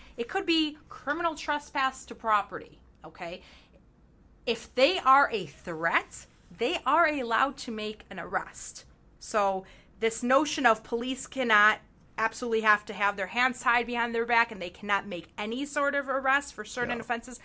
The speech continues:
Speaker 1: that's just absolutely false. Now, who's gonna make that judgment call? Well, the police, of course, right? They're the ones that arrive on scene. They're the ones that assess if an individual is a threat or not,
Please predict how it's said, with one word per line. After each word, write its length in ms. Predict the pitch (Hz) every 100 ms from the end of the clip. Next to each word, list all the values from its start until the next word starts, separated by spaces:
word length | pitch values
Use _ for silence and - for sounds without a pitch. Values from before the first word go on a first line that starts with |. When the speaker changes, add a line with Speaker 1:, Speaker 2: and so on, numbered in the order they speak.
| - -
Speaker 1:
that's 180 | 294 330
just 160 | 427
absolutely 480 | 277 233 - 240 240
false. 480 | 233 339 - - -
Now, 180 | 220 208
who's 280 | - 226 269
gonna 100 | 240
make 220 | 202 196
that 180 | 214 214
judgment 380 | 330 262 208
call? 260 | - - -
Well, 200 | - 160
the 80 | 170
police, 340 | - 311 427
of 140 | - -
course, 360 | - - -
right? 280 | - 190 226 - - -
They're 160 | 208
the 80 | 254
ones 220 | 269 269
that 100 | 285
arrive 320 | 277 269 247
on 180 | 262 285
scene. 480 | 285 - 190 190 202 - -
They're 180 | 196 202
the 80 | 233
ones 220 | 233 240
that 140 | 240 240
assess 500 | - 226 220 - -
if 220 | 226 208 220
an 80 |
individual 560 | 214 214 214 208 202 208
is 100 | 208
a 40 | 254
threat 320 | 214 170 170
or 80 | 180
not, 280 | 170 180